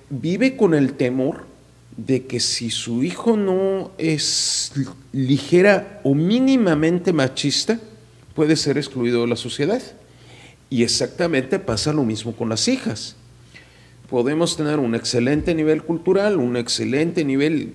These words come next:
socioeconómico, educativo, académico, etcétera, etcétera, pero vivimos con el temor de que si no criamos hijas sumisas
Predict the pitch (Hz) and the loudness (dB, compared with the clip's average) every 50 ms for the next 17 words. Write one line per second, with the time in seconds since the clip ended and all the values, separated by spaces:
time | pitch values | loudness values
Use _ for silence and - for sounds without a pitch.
0 | - - - - - 127 113 - - 117 101 98 - 113 101 101 117 127 160 170 | -16 -14 -12 -4 -2 -2 -2 -2 -2 -4 -4 -4 -4 -6 -6 -4 -2 -2 -2 0
1 | 160 131 113 - - - 110 110 107 104 104 - 117 104 104 - - 151 190 202 | 0 -2 -2 -4 -2 0 2 2 2 0 -2 0 -2 -2 -2 -2 -2 -2 0 0
2 | 170 151 123 113 110 107 104 101 104 - - 120 117 120 143 196 226 226 190 131 | 2 2 2 2 2 2 0 -4 -4 -4 -2 -2 0 2 2 2 2 2 0 -4
3 | 117 - - - 120 120 - - 165 165 - 170 180 180 - - 170 - - 190 | -4 -6 -6 -6 -4 -4 -2 -4 -2 -2 0 -2 0 0 0 -2 -2 0 0 -2
4 | 220 233 - - - - - - - - - - - - - - - 160 139 135 | -2 -4 -8 -14 -20 -20 -20 -20 -20 -20 -20 -20 -20 -20 -20 -6 -2 2 2 2
5 | 139 135 135 143 147 160 180 208 233 233 220 - - 202 196 190 196 190 190 196 | 4 2 0 0 0 0 0 0 0 0 -2 -2 -2 -2 0 0 0 2 2 0
6 | 185 202 233 233 233 - - - - - 123 127 123 120 - - 120 110 - - | 2 4 4 2 2 0 -6 -8 -12 -4 0 0 0 0 -2 -4 -4 -2 -2 -4
7 | - - 131 135 139 139 151 160 175 196 202 202 - 196 202 196 208 214 214 220 | 0 2 4 4 4 4 4 4 4 4 2 0 -2 -2 0 0 0 0 2 0
8 | 208 160 120 117 113 - - 143 131 - - 170 160 - - - 160 170 165 185 | 2 2 0 0 -2 -2 -4 -4 -4 0 0 0 0 0 -2 -2 -2 0 0 2
9 | 180 156 - - 151 120 135 - - - - | 2 2 2 0 0 -2 -2 -4 -8 -10 -12